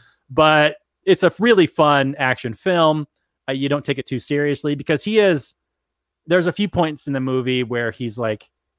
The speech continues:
teleporting a little bit, like he's on top of a U-boat and the U-boat goes, like, a thousand miles.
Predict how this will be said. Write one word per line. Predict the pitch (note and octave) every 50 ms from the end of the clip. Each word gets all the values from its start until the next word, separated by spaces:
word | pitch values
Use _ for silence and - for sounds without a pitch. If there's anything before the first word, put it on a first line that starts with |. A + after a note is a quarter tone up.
| _ _ _ _ _ _ _ _ _ _ _ _
teleporting | - - D3 E3 E3+ E3 - F3 F3+ F3+ F3+ F3+ F3+ F3+ E3 D#3+ - _ _ _ _ _ _ _ _ _ _ _ _ _ _ _ -
a | E3+ D3+
little | D3+ E3+ F3 F3+ F#3
bit, | D3 D#3+ E3+ D#3+ C#3+
like | D#3 C#3+ C3+ B2+ A#2+ - - _
he's | _ _ D3+ C#3+
on | D3+ C#3
top | - D3+ D3 -
of | D3 A#2
a | C#3+
U-boat | C3+ B2+ C#3 C#3+ C3 B2 C3 C3 C3 D3 - - _ _ _ _ _ _ -
and | C3+
the | C3+ C3
U-boat | A#2 B2+ D3 D3 B2+ C#3 C3+ C#3 C#3+ B2
goes, | B2+ B2+ C3 B2+ B2+ B2 A2 - - - _ _ _ _ _ _ _ _ -
like, | B2
a | A2+ A2
thousand | - - - B2 A#2 A#2+ B2+ B2 A2+ A#2+ B2+ A#2 G2
miles. | A2+ A#2 A#2 A#2 A#2 A#2+ B2+ B2+ B2+ C#3 D3+ D3 - -